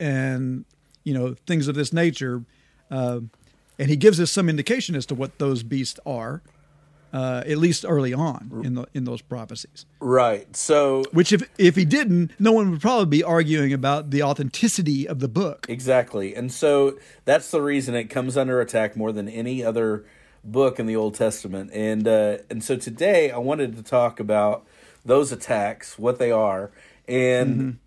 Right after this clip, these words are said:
Speaker 1: Mm-hmm.
Speaker 2: ans-, <clears throat> answer them as best as I, best I can. And so, uh, just a, just a disclaimer, I'm, I'm learning this. I'm walking through this. So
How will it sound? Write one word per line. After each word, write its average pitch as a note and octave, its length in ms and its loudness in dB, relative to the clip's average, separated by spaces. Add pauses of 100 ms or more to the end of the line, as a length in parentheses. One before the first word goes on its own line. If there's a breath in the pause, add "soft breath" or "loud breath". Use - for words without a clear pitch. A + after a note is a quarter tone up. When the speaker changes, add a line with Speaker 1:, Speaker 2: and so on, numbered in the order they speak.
(260)
Speaker 1:
Mm-hmm. E3+ 200 2
Speaker 2:
ans-, G3 260 2 (100)
<clears throat> - 40 -10
answer D#3 500 0
them A#2+ 260 0
as A2 140 -4
best B2+ 260 0
as A2 120 -6
I, G2 140 -4 (220)
best A2 380 -4
I G#2 100 -4
can. F#2+ 440 -8
And F#2 140 -14
so, G#2+ 280 -2 (540 loud breath)
uh, A#2 400 2
just C#3 360 0
a, A2 260 2 (720)
just C3 260 -2
a B2+ 40 0
disclaimer, A2+ 880 -2
I'm, A#2+ 340 -2 (100)
I'm B2+ 240 -4
learning A#2 400 -2
this. F2+ 220 -10
I'm G#2+ 100 -4
walking A#2 380 -2
through A2+ 280 -6
this. F#2+ 220 -10
So A2+ 280 2